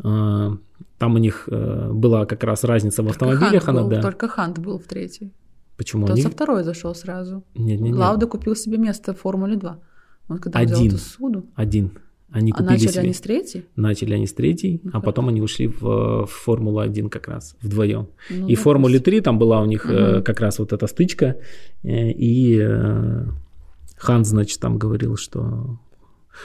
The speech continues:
Speaker 1: вот у Лауды машина хуже, там я его объеду. И вот в "Формуле один" они стараются именно, э, противостояние, опять же, Феррари и Макларен, то есть, э, две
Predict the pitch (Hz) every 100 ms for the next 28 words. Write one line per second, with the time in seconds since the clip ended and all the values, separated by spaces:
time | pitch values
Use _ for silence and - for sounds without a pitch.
0 | - - - 104 110 - 107 101 104 104
1 | 104 110 120 107 107 104 107 110 110 -
2 | 175 135 - 101 101 104 98 104 107 110
3 | 165 147 120 113 113 107 - 101 - 117
4 | 110 107 107 123 143 110 101 110 107 110
5 | 104 110 107 104 104 101 101 - - -
6 | - - - 110 104 101 101 104 104 -
7 | _ - - - 113 123 120 120 120 113
8 | 107 107 107 110 110 - - - - 120
9 | 120 110 107 104 135 151 123 104 107 -
10 | 113 117 113 107 113 107 104